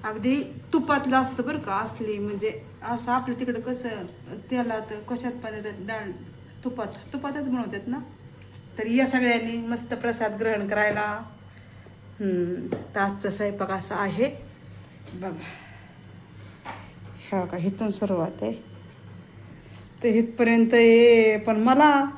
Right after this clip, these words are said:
घाम एवढा आलाय. <laughs> हे बघा,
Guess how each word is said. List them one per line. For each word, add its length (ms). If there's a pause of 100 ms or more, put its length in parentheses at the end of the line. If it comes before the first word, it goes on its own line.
(280)
घाम 360
एवढा 300
आलाय. 320
<laughs> 720 (1300)
हे 400
बघा, 180